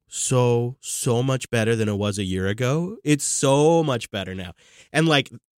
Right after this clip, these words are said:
Strike makes it so stupid simple, and it used to be really complicated. The only tricky part now is you gotta do all your, like, you know, know your customer I D stuff, but they just, they're required to do that. Now, to the memberships.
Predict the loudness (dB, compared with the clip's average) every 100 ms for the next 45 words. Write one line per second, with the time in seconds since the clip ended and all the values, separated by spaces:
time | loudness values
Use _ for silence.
0 | _ _ _ _ _ _ _ _ -12 0
1 | 2 2 0 -10 0 0 2 -2 -2 -2
2 | -4 -2 2 4 6 6 6 2 0 -6
3 | -4 -4 4 6 6 2 2 4 4 4
4 | 0 2 2 2 4 2 2 2 4 2
5 | 4 0 0 0 2 2 0 -2 -4 -2
6 | -2 0 0 2 2 2 0 _ _ _
7 | _ -2 2 4 4 2 0 -4 -6 -6
8 | -8 -8 0 0 0 -2 -6 -4 -6 -6
9 | -6 -8 -8 -12 -14 -8 -8 -8 -14 _
10 | _ _ _ _ _ _ _ -2 0 0
11 | -6 -10 -10 -12 -12 -12 -12 -18 _ 2
12 | 2 4 4 4 2 0 -6 -10